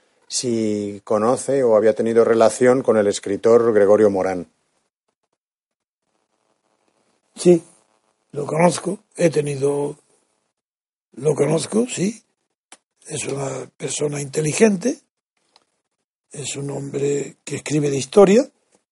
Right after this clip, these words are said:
Speaker 2: pero no es muy fidedigno. Le tengo simpatía, aunque respecto a la Junta Democrática se equivoca por completo.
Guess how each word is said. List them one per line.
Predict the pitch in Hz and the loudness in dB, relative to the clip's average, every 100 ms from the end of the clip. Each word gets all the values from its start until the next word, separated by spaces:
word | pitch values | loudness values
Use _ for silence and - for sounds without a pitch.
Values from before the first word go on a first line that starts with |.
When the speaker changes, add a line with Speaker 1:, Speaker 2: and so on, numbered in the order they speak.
| _ _ | _ _
Speaker 2:
pero | 123 | -10
no | 127 135 139 | -8 -6 -6
es | 131 127 | -6 -8
muy | 139 143 | -8 -8
fidedigno. | - 143 139 190 202 117 - _ _ _ _ _ _ _ _ | -6 -2 0 0 -4 -10 -20 _ _ _ _ _ _ _ _
Le | 127 | -16
tengo | 113 131 127 | -10 -10 -10
simpatía, | - 143 131 139 165 190 311 _ _ _ - | -8 -8 -6 -2 4 4 2 _ _ _ -10
aunque | 151 156 139 185 | -4 -4 4 4
respecto | 156 139 143 135 135 | 4 -4 -6 -8 -10
a | |
la | 123 | -10
Junta | 135 131 147 | -12 -6 -6
Democrática | 143 135 - 135 165 202 | -6 -6 -6 -4 -2 0
se | - | 0
equivoca | 165 - 117 151 156 170 | -2 -2 -4 -4 -2 0
por | 175 143 | 0 0
completo. | - 127 - 180 165 | -6 -12 2 2 2